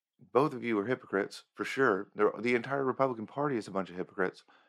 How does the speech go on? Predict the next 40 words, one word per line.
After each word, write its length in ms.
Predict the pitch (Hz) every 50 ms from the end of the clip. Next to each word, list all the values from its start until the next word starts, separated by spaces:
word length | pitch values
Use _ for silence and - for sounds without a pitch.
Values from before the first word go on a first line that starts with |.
| _ _
for 120 | - 104 101
raging 440 | 90 95 110 123 127 123 123 120 123
at 80 | 113
the 80 | - 104
Democrats 440 | 95 127 131 123 - 107 107 107 -
for 140 | - -
wanting 220 | 101 104 107 101 101
to 60 | 95
pack 280 | - - 120 120 - -
the 60 | -
court 280 | - 123 127 131 110
when 200 | - 104 101 98
you 100 | 104 123
guys 240 | 127 120 101 104 107
packed 320 | - - - 110 123 - -
the 60 | -
court. 420 | - 143 165 165 143 - - - -
<laughs> 880 | - - - - - - _ _ _ - - - - - - - _ -
I 40 | -
mean, 220 | 131 139 135 131 - - - - _ _ _ _ -
the, 180 | - 123 123
the 140 | - 107 117
Democrats 460 | 113 139 147 151 147 - 160 160 127
are 80 | 135 127
doing 320 | 110 117 110 104 101 101
it 240 | 101 110 - - 98
by 140 | 107 104 104
a 120 | 98 95 90
legal 360 | 90 92 95 104 120 151 151
process 640 | 151 - 107 98 98 95 95 - - 98 95 - -
that 140 | - -
has 260 | - - 90 92 95 -
been 160 | 131 139 131
done 160 | 127 120 123
in 80 | 123 123
the 60 | 120
past. 640 | - _ - 87 85 85 - 87 104 - - - - _ _ _ _ _
There's 300 | 90 90 90 87 - 87
no, 600 | 87 87 87 90 95 107 127 139 135 127 - - -
um, 560 | - 104 98 92 90 90 85 85 82 82 82